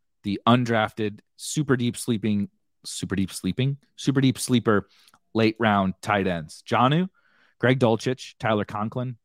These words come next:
Daniel Bellinger, Trey McBride, Isaiah Likely, and Kylen Granson. So what I am gonna do is go look at my tight ends and kinda look at the bye week thing. Not because it's some big deal, but I,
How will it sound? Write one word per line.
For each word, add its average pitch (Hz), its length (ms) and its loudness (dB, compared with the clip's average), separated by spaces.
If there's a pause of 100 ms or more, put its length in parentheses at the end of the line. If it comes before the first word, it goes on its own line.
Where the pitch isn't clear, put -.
(100)
Daniel 110 240 4
Bellinger, 113 580 0 (100)
Trey 120 200 2
McBride, 104 580 0
Isaiah 98 340 0
Likely, 92 440 0
and 95 140 -4
Kylen 98 500 0 (300)
Granson. 117 420 0 (200)
So 123 120 2
what 117 80 4
I 117 40 4
am 165 140 4
gonna 120 160 2
do 95 240 -4 (240)
is - 60 -20
go 110 100 2
look 123 200 6
at 123 80 0
my 107 120 0
tight 101 240 -2
ends 95 180 -2
and 95 100 -4
kinda 95 220 -2
look 92 140 -2
at 78 80 -6
the 87 80 -6
bye 85 240 2
week 78 200 -4 (200)
thing. 71 220 -4 (460)
Not 113 200 0
because 135 720 2 (140)
it's - 160 -20
some 131 220 -2
big 139 240 4
deal, 139 420 0 (300)
but 110 240 2 (160)
I, 98 560 0